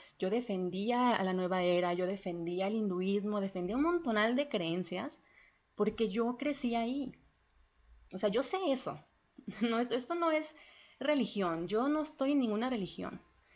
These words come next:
Yo me considero cristiana porque sigo las enseñanzas de Jesús, pero no pertenezco a ninguna iglesia cristiana,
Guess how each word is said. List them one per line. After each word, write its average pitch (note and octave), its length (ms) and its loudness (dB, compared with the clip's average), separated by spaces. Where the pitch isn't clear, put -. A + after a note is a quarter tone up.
Yo A#3 260 2
me E4 160 2
considero C4+ 680 0
cristiana A3+ 520 -2
porque G#3 200 0
sigo A#3+ 240 -4
las C#4 100 2
enseñanzas A3 440 0
de G#3+ 80 0
Jesús, G#3 300 -8
pero A3 140 2
no A3+ 160 0
pertenezco C4 500 -2
a - 20 2
ninguna A3+ 380 2
iglesia G#3+ 400 0
cristiana, F3+ 760 -2